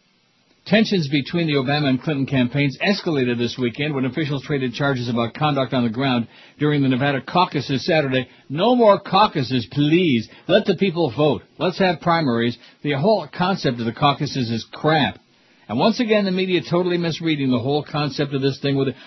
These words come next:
"Oh, the culinary workers union is gonna hand it to Obama. Now he's got the endorsement, and he's, uh, on,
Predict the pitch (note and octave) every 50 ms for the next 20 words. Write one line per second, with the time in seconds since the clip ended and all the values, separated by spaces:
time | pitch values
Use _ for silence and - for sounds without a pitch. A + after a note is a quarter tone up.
0 | - - D#3 F3 F#3 F#3 F3+ - - F3 F3+ F#3 F3+ F3+ F3 E3+ E3+ E3+ F3+ D3
1 | D#3+ D#3+ C3+ C3 D#3 E3+ E3+ E3 E3 E3 C#3+ C#3+ D3+ D3+ C3+ C3 D#3 D#3+ D#3 D3+
2 | C3+ D3+ D#3+ D3+ C#3+ C#3 D3 D3+ D3+ D#3 D3+ D3 D3 D3+ D3+ C#3+ B2 D3 D3 C#3+
3 | - D3 C#3 C3+ C3+ C#3 D3 C#3 - D3 C#3+ C#3 - - - - C#3+ D3 D3 D3+
4 | D3+ D3+ C#3 B2+ D3 C#3+ C#3 C#3 C3 A#2+ C#3 D3 D3+ D#3+ D#3+ D#3